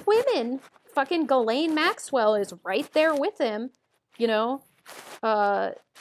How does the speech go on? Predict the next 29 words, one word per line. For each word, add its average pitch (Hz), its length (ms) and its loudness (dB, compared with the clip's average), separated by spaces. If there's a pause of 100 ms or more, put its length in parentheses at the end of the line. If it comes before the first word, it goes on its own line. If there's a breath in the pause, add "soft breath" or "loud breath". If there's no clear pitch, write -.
(320)
if 240 160 -2
I 269 160 2
stood 370 280 -4
in 311 120 0
front 320 180 0
of 247 60 -4
any 311 260 0
of 302 100 -4
them, 254 160 -2
they 277 120 -2
would 285 200 -6
not 359 220 -4
see 302 380 -4
me 233 280 -4
as 190 160 -6
a 185 40 -4
person. - 600 -12 (320)
And 233 200 -2
they 320 480 0 (180)
see 294 800 -4 (320)
the 208 80 0
weakest 277 920 -6 (180)
ones 247 580 -4
that 214 140 -4
are 220 100 2
the 196 160 -4
easiest 285 800 -6
to 277 160 -4
exploit, 202 800 -4